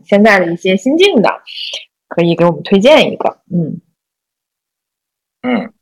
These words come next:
Speaker 2: 我最近比较喜欢听 Green Tea Pan。呃，Green Tea Pan 是一个英国的一个女歌手，然后她唱的有一点点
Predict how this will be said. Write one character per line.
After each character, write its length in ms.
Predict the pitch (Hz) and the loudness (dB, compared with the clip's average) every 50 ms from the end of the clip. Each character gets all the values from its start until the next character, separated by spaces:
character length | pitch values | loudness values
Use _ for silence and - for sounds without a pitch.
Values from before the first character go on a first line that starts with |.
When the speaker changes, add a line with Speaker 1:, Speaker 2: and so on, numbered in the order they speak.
| _ | _
Speaker 2:
我 120 | - - 101 98 | -8 -6 -6 -4
最 200 | - 127 131 127 | -2 -2 -2 -2
近 280 | 123 - 151 143 127 | -2 -6 -8 -8 -6
比 120 | - - - | -6 -6 -6
较 300 | - - 110 104 101 101 | -2 0 0 0 0 -2
喜 220 | - - 92 90 | -4 -10 -14 -10
欢 280 | - - 90 87 90 85 _ | -8 -6 -6 -6 -8 -12 _
听 480 | - - 104 104 101 101 104 107 101 101 - _ | -12 -8 -6 -6 -6 -6 -6 -8 -8 -10 -8 _
Green 280 | - 113 110 113 117 117 - | 0 0 0 0 -2 -6 -6
Tea 200 | - 123 117 - | -4 -4 -4 -4
Pan。 340 | - - 117 101 90 - - _ _ _ _ _ _ _ _ _ - | -4 -6 -4 -4 -4 -6 -12 _ _ _ _ _ _ _ _ _ -2
呃， 160 | 113 113 110 | 0 0 2
Green 180 | - 165 202 240 | 2 0 0 0
Tea 140 | - 285 | -2 -6
Pan 260 | 285 - 240 190 175 175 | -4 0 2 2 2 2
是 160 | - - 160 | 0 -2 0
一 40 | 151 | 2
个 160 | 156 147 131 | 4 4 4
英 280 | 117 127 131 139 147 | 2 0 -2 -2 -2
国 220 | 143 - 95 92 87 | 0 2 2 2 2
的 420 | - 90 87 82 73 69 62 - - - | 2 0 0 2 2 0 -2 -4 -6 -10
一 100 | - 71 | -12 -12
个 280 | - - 87 87 80 76 | -6 -2 -2 0 0 -2
女 140 | 80 78 73 | -4 -6 -8
歌 200 | 69 - 90 92 | -6 -2 -2 -2
手， 260 | 101 - - 90 - - | -2 -2 -4 -4 -4 -4
然 160 | - 90 90 | -4 -6 -4
后 160 | 95 110 101 | -2 -2 -2
她 320 | 98 - 120 113 110 113 120 | -2 -2 -2 -2 -2 -2 -4
唱 200 | - - 135 120 | -6 -8 -8 -6
的 120 | 113 104 | -4 -4
有 140 | 98 85 85 | -4 -4 -4
一 80 | 123 151 | -4 -6
点 220 | - - 131 135 | -6 -6 -6 -4
点 320 | 139 139 120 101 95 92 | -2 -2 -2 -2 -2 -4